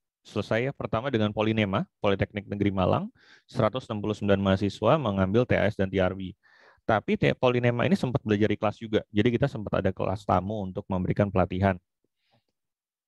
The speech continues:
Kalau yang benar-benar menggunakan online training platform,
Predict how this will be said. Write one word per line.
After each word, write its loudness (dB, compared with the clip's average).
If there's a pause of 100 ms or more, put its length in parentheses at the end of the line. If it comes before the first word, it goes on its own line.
(340)
Kalau 4
yang 4
benar-benar 2
menggunakan -2
online 2
training 0
platform, -2